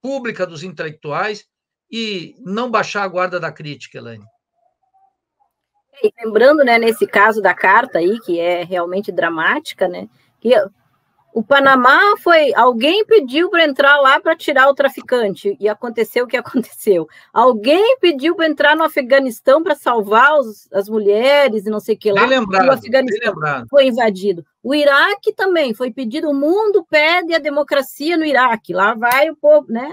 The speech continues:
Speaker 2: tá lá o Iraque. Então, pelo amor de Deus, não se pede ao império pra vir aqui resolver problema nosso, né? Problemas nossos são problemas nossos.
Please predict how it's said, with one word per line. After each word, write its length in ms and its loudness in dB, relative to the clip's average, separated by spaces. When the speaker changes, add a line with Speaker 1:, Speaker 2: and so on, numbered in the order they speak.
Speaker 2:
tá 120 0
lá 220 4
o 40 -2
Iraque. 320 -2
Então, 280 0
pelo 180 0
amor 260 0
de 120 0
Deus, 340 -6
não 160 -4
se 180 -6
pede 300 2
ao 80 -6
império 540 0
pra 180 -2
vir 260 -6
aqui 320 -6
resolver 400 -2
problema 440 -2
nosso, 500 -2
né? 200 -8
Problemas 440 2
nossos 260 2
são 140 -2
problemas 440 -2
nossos. 380 -2